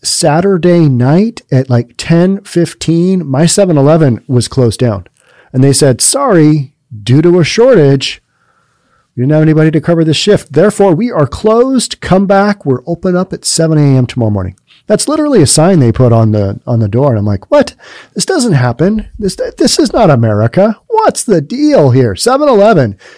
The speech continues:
is always open, always open. Remember when it used to be open twenty-four seven? Not so much anymore.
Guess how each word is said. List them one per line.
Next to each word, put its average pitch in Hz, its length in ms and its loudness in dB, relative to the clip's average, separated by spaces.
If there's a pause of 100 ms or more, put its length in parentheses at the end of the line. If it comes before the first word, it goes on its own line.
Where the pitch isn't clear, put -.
(180)
is 117 260 -2
always 160 340 4
open, 92 360 -4 (260)
always 170 260 2
open. 110 200 -6
Remember 220 240 -4
when 240 120 -2
it 214 80 -4
used 175 140 -2
to 185 80 -8
be 151 160 -4
open 131 220 -2
twenty-four 131 360 -2
seven? 143 300 -2 (640)
Not 123 180 -6
so 135 100 -2
much 123 220 -2
anymore. 113 460 -2